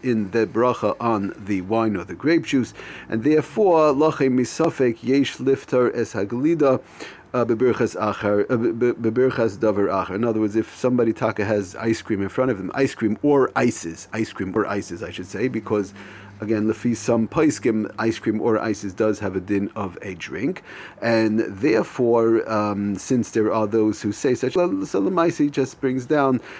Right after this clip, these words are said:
uh, if it's in front of you when you made the bracha on the wine or the grape juice,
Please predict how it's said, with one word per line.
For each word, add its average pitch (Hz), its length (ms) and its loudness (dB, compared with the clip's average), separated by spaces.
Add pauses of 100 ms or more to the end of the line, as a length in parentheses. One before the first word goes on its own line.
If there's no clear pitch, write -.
(180)
uh, 120 400 6
if 143 180 2
it's 120 140 0
in 120 100 2
front 147 280 2
of 117 100 2
you 101 120 2
when 104 140 2
you 104 120 0
made 117 360 2
the 101 100 0
bracha 120 380 2 (1080)
on 104 140 -2
the 101 100 0
wine 120 280 2
or 98 120 0
the 104 80 0
grape 165 260 2
juice, 120 400 0